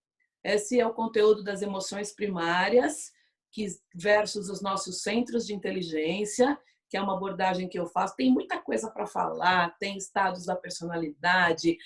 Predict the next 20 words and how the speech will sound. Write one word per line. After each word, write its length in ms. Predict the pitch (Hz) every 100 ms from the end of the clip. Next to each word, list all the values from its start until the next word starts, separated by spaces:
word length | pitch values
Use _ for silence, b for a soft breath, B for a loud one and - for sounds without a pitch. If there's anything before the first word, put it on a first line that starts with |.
| B -
estados 560 | 180 - 202 175 175
do 200 | - 180
ego 380 | 160 180 185 170
no 100 | 165
trabalho, 720 | 165 175 143 151 185 175 170
das 180 | 170 165
relações, 760 | 165 170 160 - 165 185 185 180
mas 320 | 233 262 - - _ _
também 240 | 208 220
não 140 | 226 233
quero 240 | 214 208
cansar 440 | 208 196 - 190
vocês, 420 | 180 196 220 233 202
eu 60 |
nem 140 | 208 233
sei 180 | 214
quanto 260 | 196 185 -
tempo 220 | 180 175
eu 60 | 175
falei, 460 | - 202 202 254